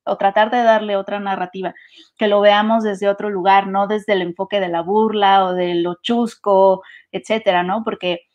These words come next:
me acuerdo que ella nos decía, a ella la entrevistamos y nos decía que, que esa fue la salida del closet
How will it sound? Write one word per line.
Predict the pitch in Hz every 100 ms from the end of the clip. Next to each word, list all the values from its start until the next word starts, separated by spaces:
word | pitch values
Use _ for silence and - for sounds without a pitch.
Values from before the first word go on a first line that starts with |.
| _ _ _
me | 214
acuerdo | 208 220
que | 226
ella | 220 220
nos | 214 196
decía, | 185 202 196 190 - - _ _ _ _ _ _
a | -
ella | 190 208
la | 208
entrevistamos | 185 180 175 190 208
y | 214
nos | 190 180
decía | 180 196 190
que, | 214 208 196 _ _ _ _ _
que | 226 220
esa | 233 262
fue | 254
la | 240 240
salida | 226 190 220 233
del | 208 175
closet | 214 214 214 180